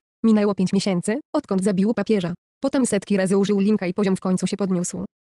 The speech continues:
Grid uśmiechnął się radośnie, a twarz Helgao wykrzywiła się okropnie. Płak. Zadałaś celowi sto pięćdziesiąt cztery tysiące sześćset obrażeń. Helgao został osłabiony dwa razy,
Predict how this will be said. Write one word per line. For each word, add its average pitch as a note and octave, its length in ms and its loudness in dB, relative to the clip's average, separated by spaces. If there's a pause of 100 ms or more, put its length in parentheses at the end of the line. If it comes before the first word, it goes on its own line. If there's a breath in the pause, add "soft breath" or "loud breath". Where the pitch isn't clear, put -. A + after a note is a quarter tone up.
Grid B3+ 180 0
uśmiechnął G3 400 0
się G#3 120 0
radośnie, F#3+ 440 -2 (160)
a - 20 -4
twarz F#3 200 -4
Helgao F#3+ 340 0
wykrzywiła G#3+ 400 0
się G3 120 -2
okropnie. F#3 400 -2 (280)
Płak. - 400 -4 (300)
Zadałaś F#3+ 320 0
celowi G3 320 0
sto A3 120 -4
pięćdziesiąt G#3+ 420 0
cztery - 240 -2
tysiące G3 320 -2
sześćset F#3 280 0
obrażeń. F#3 420 -2 (300)
Helgao G3+ 300 0
został F#3+ 260 0
osłabiony G3+ 380 2
dwa F#3 120 -2
razy, G3+ 280 0